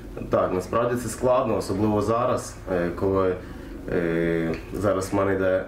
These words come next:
основний акцент на спорт. Ось, і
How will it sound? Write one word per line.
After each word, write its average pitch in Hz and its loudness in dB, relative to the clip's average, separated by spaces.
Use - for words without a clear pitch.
основний 98 2
акцент 92 -2
на 92 0
спорт. - -2
Ось, 95 0
і 92 2